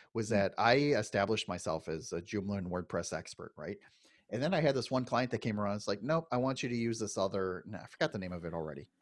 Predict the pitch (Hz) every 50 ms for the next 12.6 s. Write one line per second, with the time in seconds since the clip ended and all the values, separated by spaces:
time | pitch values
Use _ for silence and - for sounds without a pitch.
0 | _ _ _ _ _ _ _ _ _ - 113 127 120 123 120 120 113 104 - -
1 | 110 131 - - - 107 104 101 101 - - - 101 104 101 107 107 107 104 104
2 | - - - _ _ - 117 104 95 95 95 104 120 113 - - 104 123 127 -
3 | 110 90 87 80 87 98 95 110 101 98 107 107 - - 92 98 117 131 127 -
4 | 139 127 123 - - 127 113 110 110 110 - 104 92 95 95 101 - _ _ _
5 | _ _ _ - - - 139 143 - - 127 147 151 - 143 143 - - - 113
6 | 147 - - - - - - - _ _ _ _ _ _ _ _ _ _ - -
7 | 123 120 113 196 196 92 90 - 175 165 156 160 165 - _ _ - 104 101 85
8 | 92 101 - - 101 107 104 101 101 101 101 101 85 95 82 85 87 87 87 80
9 | - - - - 76 92 120 - - - - _ - - 120 110 104 - - -
10 | - - - - - - _ _ _ _ _ _ _ _ _ _ _ _ - 139
11 | 139 131 117 113 110 107 107 107 107 110 107 101 107 - - _ _ _ _ _
12 | _ _ _ _ _ _ - 117 107 101 101